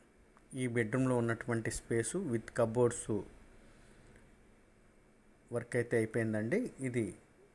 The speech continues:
పీఓపీ and ఎలక్ట్రికల్ వర్క్ మాత్రమే పెండింగ్ ఉంది, పెయింట్ వర్క్. దాదాపుగా వన్ మంత్ లోపలే మనకి ఇది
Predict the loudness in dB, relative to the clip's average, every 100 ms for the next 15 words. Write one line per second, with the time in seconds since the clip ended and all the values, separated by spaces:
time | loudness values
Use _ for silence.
0 | _ -6 -2 0 0 0 -2 0 2 2
1 | 2 -2 0 2 2 -2 -4 -4 -4 -4
2 | -2 -2 -2 -4 -4 -2 -2 -2 0 -2
3 | -2 -2 -6 -6 -10 -10 -20 _ _ _
4 | _ _ _ _ _ _ _ _ _ _
5 | _ -20 _ -20 _ -20 -20 -20 -20 _
6 | _ _ -20 _ _ _ _ _ -8 -4
7 | 0 0 2 4 4 4 2 2 4 2
8 | 4 0 2 0 0 0